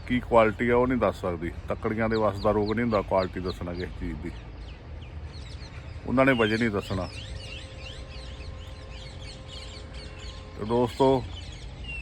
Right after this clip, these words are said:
ਜਿਹੜੇ ਤੁਹਾਡਾ ਵਜ਼ਨ ਤੋਲਦੇ ਆ ਨਾ, ਉਹਨਾਂ ਨੇ ਤੁਹਾਡਾ ਵਜ਼ਨ ਹੀ ਤੋਲਣਾ, ਉਹਨਾਂ ਤੁਹਾਡੇ ਕਦੀ ਤੁਹਾਡੀ ਹੋਂਦ ਦੀ ਕੋਈ ਅਹਿਮੀਅਤ ਨਹੀਂ ਗੀ ਉਹਨਾਂ ਨੂੰ। ਉਹਨਾਂ ਤੋਂ ਜਿੰਨਾ ਦੂਰ ਹੋ ਸਕਦੇ ਆ ਆਪਾਂ ਹੋ ਜਾਈਏ, ਇਹੋ ਹੀ ਬਿਹਤਰ ਆ।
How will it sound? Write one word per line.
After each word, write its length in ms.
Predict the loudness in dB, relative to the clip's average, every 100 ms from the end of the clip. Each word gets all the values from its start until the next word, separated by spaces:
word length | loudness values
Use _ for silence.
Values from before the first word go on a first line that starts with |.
| -4
ਜਿਹੜੇ 200 | 0 2
ਤੁਹਾਡਾ 260 | 4 6 6
ਵਜ਼ਨ 300 | 6 2 2
ਤੋਲਦੇ 420 | 2 4 4 4
ਆ 40 | 4
ਨਾ, 100 | 4
ਉਹਨਾਂ 180 | 4 2
ਨੇ 80 |
ਤੁਹਾਡਾ 280 | 0 0 0
ਵਜ਼ਨ 280 | 2 0 0
ਹੀ 60 | 0
ਤੋਲਣਾ, 300 | 0 2 2
ਉਹਨਾਂ 160 | 0
ਤੁਹਾਡੇ 260 | 0 0 0
ਕਦੀ 300 | 0 0 0 -4 -6 -8 -8 -8 -6 0
ਤੁਹਾਡੀ 400 | 2 2 2 0 -2
ਹੋਂਦ 260 | 0 2 0
ਦੀ 200 | 2 2 0 -2
ਕੋਈ 180 | 2 4
ਅਹਿਮੀਅਤ 340 | 4 2 0
ਨਹੀਂ 140 | -2 0
ਗੀ 120 | 0
ਉਹਨਾਂ 220 | 0 -2
ਨੂੰ। 120 | -2 -6 -8 -10 -10 -10 -10 -6
ਉਹਨਾਂ 220 | 2 4 6
ਤੋਂ 100 | 4
ਜਿੰਨਾ 300 | 4 4 4
ਦੂਰ 240 | 2 2
ਹੋ 100 | 2
ਸਕਦੇ 360 | 2 2 0 0
ਆ 60 | 0
ਆਪਾਂ 240 | 2 2
ਹੋ 200 | 4 2
ਜਾਈਏ, 260 | 2 2 0 0 -4 -2 -2 2
ਇਹੋ 180 | 4 4
ਹੀ 40 |
ਬਿਹਤਰ 340 | 4 2 2
ਆ। 80 | 0